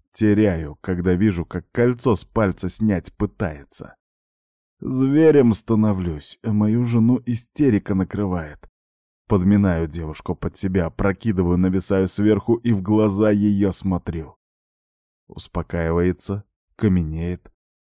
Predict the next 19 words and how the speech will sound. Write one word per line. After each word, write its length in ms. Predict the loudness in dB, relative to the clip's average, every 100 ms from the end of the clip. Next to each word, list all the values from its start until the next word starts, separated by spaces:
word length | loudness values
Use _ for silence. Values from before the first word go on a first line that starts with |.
| _
А 80 | -2
я 120 | 0
понимаю, 460 | 0 0 2 2 -2
что 160 | -2 0
именно 440 | 2 2 2 0
эта 300 | -4 -6 -6
поза 360 | -6 -2 -2 -2
успокаивает 1000 | -4 -10 -8 -8 -4 0 0 2 -2 -2
и 40 |
меня 340 | -2 -2 -6 -10
самого. 600 | -10 -6 -6 -6 -12 -16 _ _ _ _ _ _ _ _
Хочу 640 | -10 -6 -6 -8 -10 -10
свою 580 | -10 -4 0 0 -2 -4
жену. 540 | -2 0 0 -4 -12 _ _ _ _ _ _ _ _ _ _
Хочу 560 | -4 2 2 2 0 -2
так, 480 | -2 0 0 -2
что 300 | -8 -10 -8
штаны 460 | -8 -6 -4 -2 -4
трещат. 840 | -6 -10 -10 -12 -12 -14 -16 _